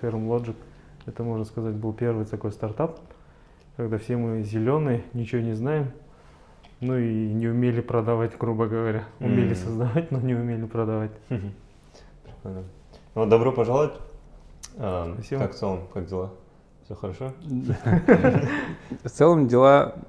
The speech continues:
Speaker 3: отлично, а, наверно, да, все, все хорошо.
Speaker 2: Мгм. Эм, вот мы тогда начнем с первого нашего вопроса. В принципе, такой как раз интро-вопрос.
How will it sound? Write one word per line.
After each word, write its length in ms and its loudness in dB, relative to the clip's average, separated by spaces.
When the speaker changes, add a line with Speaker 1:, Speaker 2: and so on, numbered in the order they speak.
Speaker 3:
отлично, 540 0
а, 680 -2
наверно, 380 0
да, 240 -4
все, 260 -12
все 160 -10
хорошо. 460 -6
Speaker 2:
Мгм. 100 -8
Эм, 400 0
вот 140 0
мы 300 0
тогда 180 2
начнем 280 0
с 20 -8
первого 320 4
нашего 480 2
вопроса. 440 -2
В 100 -8
принципе, 540 -2
такой 280 -4
как 160 -10
раз 160 -8
интро-вопрос. 720 -2